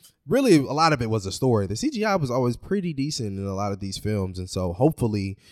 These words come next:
they give us something here where the visual effects can match the story and vice versa, 'cause that's, that's really all you have to do. And so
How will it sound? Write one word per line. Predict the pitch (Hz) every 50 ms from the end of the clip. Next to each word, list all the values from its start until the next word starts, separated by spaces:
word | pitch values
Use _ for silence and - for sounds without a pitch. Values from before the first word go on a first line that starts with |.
| - - _ _ _ _ -
they | 127 135
give | 120 107 123 135 127 117
us | 120 117 113 110
something | - - - - - 131 123 123 120 - 120 117 113
here | 110 117 113 113 110 110 107 104 104
where | 101 98 104 101 101 101
the | 101
visual | 95 104 98 101 98 95
effects | 95 - 107 95 - -
can | - - 101
match | 98 101 101 -
the | - 95
story | - - 107 104 107 104 101
and | 98 95
vice | 87 98 98 98 92
versa, | - - 98 98 98 - - 78 80 -
'cause | - 90
that's, | 90 95 101 101 - - - - - _
that's | - 101 - -
really | 120 123 117 104
all | 95 98
you | 98 92
have | 95 95 92 -
to | - 87
do. | 98 95 98 90 87
And | 87 87
so | - 95 92 90 85